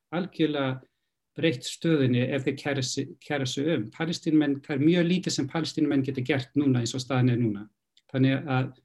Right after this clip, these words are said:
að Ísraelar eru, eru í, eru hér í, í, í forystu hlutverki og þurfa þar af leiðandi að axla þá ábyrgð.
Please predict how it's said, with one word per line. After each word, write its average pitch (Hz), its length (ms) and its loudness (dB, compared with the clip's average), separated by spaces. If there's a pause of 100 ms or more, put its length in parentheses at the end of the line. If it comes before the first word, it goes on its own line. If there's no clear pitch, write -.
(300)
að 127 120 -8 (340)
Ísraelar 131 540 -2 (160)
eru, 143 320 -2
eru 139 420 2
í, 143 240 -2 (600)
eru 135 340 0
hér 135 200 0
í, 131 60 2
í, 139 180 -2 (220)
í 127 80 -12
forystu 156 420 0
hlutverki 127 600 -4
og 135 360 -2 (340)
þurfa 147 260 0
þar 151 200 0
af 139 80 0
leiðandi 135 320 0
að 143 220 -2
axla 135 240 -6
þá 135 80 -4
ábyrgð. 165 560 0